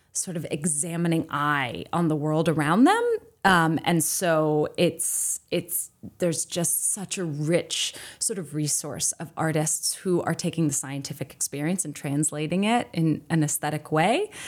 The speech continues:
Um, and it's so, it's what's so special about Maine too. I think so many people are close to nature where you're digging in tide pools and, um, just, just e-,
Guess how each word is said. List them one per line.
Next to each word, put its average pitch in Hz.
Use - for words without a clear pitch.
Um, 160
and 220
it's 220
so, 202
it's -
what's 185
so 170
special 147
about -
Maine 151
too. 139
I 120
think 120
so 156
many 156
people 151
are 92
close -
to -
nature 123
where -
you're 120
digging 165
in 160
tide 156
pools 143
and, 147
um, -
just, -
just -
e-, 110